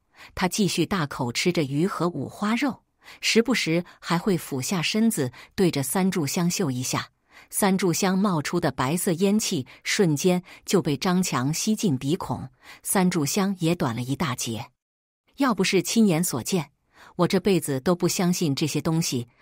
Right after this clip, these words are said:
在场一个片警望着眼前这一幕，自言自语道：“张强吃饱后，纸钱和元宝也都烧成了灰。他蹲下身子，伸出双手抓着纸灰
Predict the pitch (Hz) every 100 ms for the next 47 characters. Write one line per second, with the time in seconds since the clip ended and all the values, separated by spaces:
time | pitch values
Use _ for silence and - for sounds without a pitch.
0 | - _ 277 233 - 127 135 160 - -
1 | 214 147 135 120 170 147 135 139 113 113
2 | 131 135 170 170 139 165 165 - - -
3 | - 240 151 135 175 269 151 117 - -
4 | - _ _ _ _ _ _ - 269 277
5 | 170 214 - 269 139 117 190 135 - -
6 | - - - 170 175 160 214 190 170 151
7 | 233 143 117 147 - _ 185 151 160 -
8 | 196 180 139 135 - 175 175 _ _ -
9 | - 170 165 185 180 135 - 170 170 139
10 | - _ _ - - 208 196 190 185 214
11 | 214 156 123 123 185 175 165 - 127 -
12 | 190